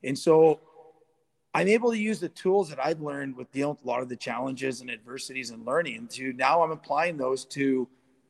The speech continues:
trying to help other people achieve their goals. And, and so that's kind of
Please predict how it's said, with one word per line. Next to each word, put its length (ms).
trying 200
to 80
help 180
other 220
people 360
achieve 280
their 160
goals. 340
And, 300
and 180
so 200
that's 220
kind 260
of 260